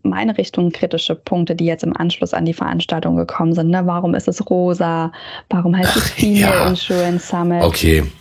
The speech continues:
Speaker 1: Äh, Männer fühlen sich nicht angesprochen und es war frauenlastig. Es waren viele, viele Frauen. Ähm, wir hatten, glaub ich, eine Männerquote von zwanzig Prozent, vielleicht fünfundzwanzig.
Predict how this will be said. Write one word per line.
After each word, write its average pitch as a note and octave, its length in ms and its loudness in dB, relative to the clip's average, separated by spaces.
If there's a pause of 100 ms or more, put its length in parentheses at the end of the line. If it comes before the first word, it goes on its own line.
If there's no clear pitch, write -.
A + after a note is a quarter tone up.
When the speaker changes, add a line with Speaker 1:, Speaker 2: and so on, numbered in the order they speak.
(380)
Speaker 1:
Äh, F#3+ 120 2
Männer F#3+ 300 2
fühlen G3 220 0
sich G3+ 160 -2
nicht - 240 0
angesprochen E3+ 1080 -2
und F3 100 -2
es - 200 -6
war E3+ 420 -4
frauenlastig. E3 1080 -2
Es - 140 -10
waren F3 200 -2
viele, A3 480 0
viele F#3+ 240 0
Frauen. F3+ 680 -2
Ähm, E3+ 320 -2
wir F3 80 -4
hatten, F3 180 -4
glaub F3+ 120 -4
ich, - 80 -12
eine F3+ 60 2
Männerquote E3+ 540 0
von E3+ 180 0
zwanzig G#3 420 -4
Prozent, G#3+ 460 -2
vielleicht - 240 -4
fünfundzwanzig. F#3+ 960 -2